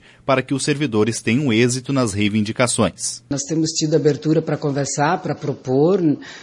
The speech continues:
Speaker 2: eh, eu acho que isso é um bom caminho, né? O caminho do diálogo, de construir soluções,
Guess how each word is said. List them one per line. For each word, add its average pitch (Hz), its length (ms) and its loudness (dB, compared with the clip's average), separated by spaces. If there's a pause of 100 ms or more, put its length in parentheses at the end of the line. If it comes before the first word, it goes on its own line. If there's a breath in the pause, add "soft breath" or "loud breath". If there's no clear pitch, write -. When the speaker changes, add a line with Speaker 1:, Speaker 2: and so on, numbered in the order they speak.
(180 loud breath)
Speaker 2:
eh, 147 520 2
eu 151 60 4
acho 151 200 2
que 160 80 0
isso 156 180 2
é 175 60 4
um 180 140 2
bom 180 260 4
caminho, 170 500 2
né? 127 160 -6
O 123 60 -12
caminho 139 400 4
do 135 140 0
diálogo, 147 640 4
de 190 120 2
construir 190 440 0
soluções, 180 680 0